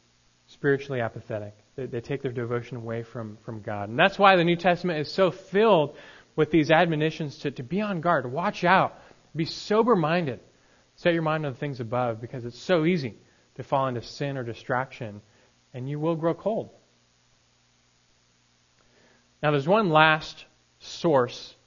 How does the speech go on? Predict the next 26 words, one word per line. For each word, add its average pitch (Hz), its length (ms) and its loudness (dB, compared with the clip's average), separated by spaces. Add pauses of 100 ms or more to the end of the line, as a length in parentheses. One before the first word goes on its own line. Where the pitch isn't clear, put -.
of 139 80 -20
spiritual 143 420 0
apathy 127 340 -2
I 117 60 -2
want 113 280 -6
to - 40 -20
talk 120 160 -10
to - 40 -20
you 127 60 -6
about. 123 140 0
I'm 143 80 -4
sure 139 140 -8
there's 110 140 -10
many 113 180 -6
more, 117 240 -4
but 123 160 -4
one 131 180 -6
more 120 260 -2
I - 20 0
want 113 160 -4
to - 120 -14
point 117 180 -10
out. 110 200 -6 (400)
Much 208 260 4
more 254 160 6
fundamental 233 600 6